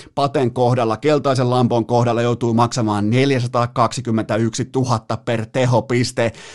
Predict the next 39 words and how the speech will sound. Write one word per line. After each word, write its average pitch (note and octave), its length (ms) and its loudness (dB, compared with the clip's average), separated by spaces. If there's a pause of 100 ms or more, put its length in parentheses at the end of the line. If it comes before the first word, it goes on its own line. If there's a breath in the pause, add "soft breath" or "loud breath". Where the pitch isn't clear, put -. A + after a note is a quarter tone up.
(100)
Aivan C#3+ 520 2
järkyttävän B2 880 0
iso B2 300 2
lukema. A2+ 480 0
Yksi F#3 320 0
N D3+ 100 4
H C3 40 2
L:n C3+ 260 2
suurimmista A#2+ 560 0
numeroista A2 600 2 (340 loud breath)
niistä C#3+ 320 4
pelaajista, A#2 640 0
jotka A2+ 260 -4
pelaa A#2 340 0
myös G#2 360 -4
paljon. A#2+ 560 2 (380 loud breath)
Öö, C3+ 60 0 (1200)
Laine G#3+ 300 2
ei E3 160 6
ollut D3+ 220 6
mukana, B2+ 300 2
mä B2+ 60 2
otan E3+ 140 2
tän D#3+ 140 2
täh-, E3+ 260 0
tähän F3 260 0
väliin. B2 420 2 (300 loud breath)
Laine G#3 260 0
ei E3+ 120 4
ollut D3+ 180 4
mukana D3 380 4
E C#3 220 2
S B2 60 -6
P - 60 -8
N:n A2 280 0
top D3 260 2
kymppi B2+ 580 2
laitahyökkääjälistalla B2 1200 0
ja A2+ 160 0